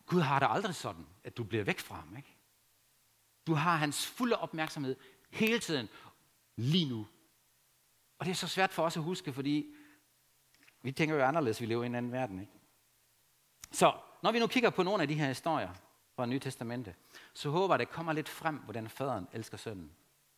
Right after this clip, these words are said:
Lad os starte med hans fødsel. Jesus bliver født i Bethlehem.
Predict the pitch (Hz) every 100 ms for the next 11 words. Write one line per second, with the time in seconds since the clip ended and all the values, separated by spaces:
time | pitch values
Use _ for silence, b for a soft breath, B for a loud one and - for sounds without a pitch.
0 | _ _ _ _ _ _ _ - _ _
1 | _ _ _ _ _ _ _ _ _ -
2 | - 131 143 - 147 110 107 - 135 113
3 | 76 - _ _ - _ _ _ _ _
4 | _ _ - B B B B B B -
5 | 196 196 160 151 - 190 190 - 135 107
6 | 139 113 78